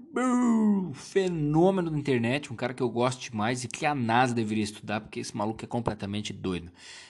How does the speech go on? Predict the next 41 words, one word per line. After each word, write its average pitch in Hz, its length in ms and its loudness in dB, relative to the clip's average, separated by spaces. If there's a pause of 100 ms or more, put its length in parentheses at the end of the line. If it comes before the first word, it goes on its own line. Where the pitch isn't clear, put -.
Enfim, 170 440 2
e 131 200 2
aí 175 280 4
a 185 40 2
última 180 320 -2
vencedora 156 560 -2
foi 151 160 -8
uma 135 80 -4
tal 135 160 -4
de 127 120 -4
Thelma, 131 480 2
uma 110 140 -2
moça, 107 500 -2 (360)
é, 104 400 0
que 123 140 -4
inclusive 123 340 0
era 135 160 4
médica, 127 540 0
né? 104 80 -2
Ou 113 180 2
é 117 140 2
médica 107 480 -4
ainda, 110 340 -2
enfim. 110 380 -4 (260)
Ela 104 220 0
deixou 127 380 4
a 147 40 4
carreira 127 300 2
de 127 80 -4
segundo 117 260 -2
plano 120 280 -2
pra 135 80 -2
participar 131 420 0
do 147 100 -8
programa 175 400 0
e 214 60 -4
se - 80 -8
deu 226 140 0
super - 320 -4
bem, 143 180 2
né? 107 240 -2